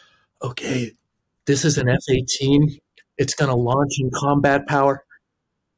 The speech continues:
Not realizing. So then I load up my recordings <laughs> and I go to, I'm like, "I have no idea what anything is because I'm bloody whispering into my microphone when I should have been screaming."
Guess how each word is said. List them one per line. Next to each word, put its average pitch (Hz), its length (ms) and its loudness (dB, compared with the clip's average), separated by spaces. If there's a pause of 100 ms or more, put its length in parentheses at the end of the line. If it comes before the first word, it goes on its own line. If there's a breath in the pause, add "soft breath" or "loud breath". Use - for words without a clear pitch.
(140)
Not 202 280 4
realizing. 165 720 8
So 170 200 -2
then 208 220 6
I 190 60 8
load 208 320 8
up 233 120 6
my 196 120 4
recordings 175 920 4 (140)
<laughs> - 120 -12 (220)
and 233 140 6
I 226 360 4
go 220 260 6
to, - 60 0 (380 loud breath)
I'm 185 60 6
like, 185 320 2
"I 208 120 4
have 190 180 6
no 190 320 6
idea 180 340 6
what 160 240 6
anything 185 400 4
is 165 220 6
because 151 340 4
I'm 156 140 4
bloody 170 260 6
whispering 147 920 4
into 151 240 4
my 131 200 4
microphone 135 920 4 (280)
when 180 180 4
I 185 60 6
should 220 220 4
have 220 80 6
been 196 160 4
screaming." 180 920 2